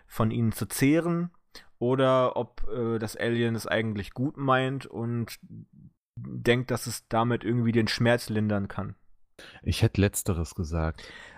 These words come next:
Speaker 1: Das
Speaker 2: Aus
Speaker 1: ist auch tatsächlich, was in der Kurzgeschichte dann der, der richtige Grund ist. Das Alien ist gar nicht bösartig und, ähm,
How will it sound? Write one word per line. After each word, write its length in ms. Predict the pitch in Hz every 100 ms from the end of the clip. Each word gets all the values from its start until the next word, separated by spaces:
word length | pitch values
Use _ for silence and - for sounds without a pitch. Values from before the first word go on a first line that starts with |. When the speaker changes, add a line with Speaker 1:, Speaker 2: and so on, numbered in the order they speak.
| -
Speaker 1:
Das 180 | 90 113
Speaker 2:
Aus 60 | -
Speaker 1:
ist 180 | 170 -
auch 220 | 160 170
tatsächlich, 880 | 147 131 - 143 - 147 143 - 123
was 340 | 131 131 -
in 200 | - 123
der 140 | 123 120
Kurzgeschichte 1080 | - 143 139 123 - 113 - - 110 110 - _
dann 480 | 113 107 113 113 104
der, 520 | 117 113 110 110 107 -
der 440 | 85 117 113 110 104
richtige 800 | 123 - 110 113 110 110 107 104 _ _ 117
Grund 400 | 117 123 113 -
ist. 440 | - - - -
Das 300 | 139 110 -
Alien 360 | - 117 127 127
ist 320 | 123 - - _ - -
gar 160 | 127 127
nicht 180 | 127 -
bösartig 840 | 135 135 - 123 - 135 - -
und, 420 | 117 117 113 104
ähm, 480 | 101 110 113 110 110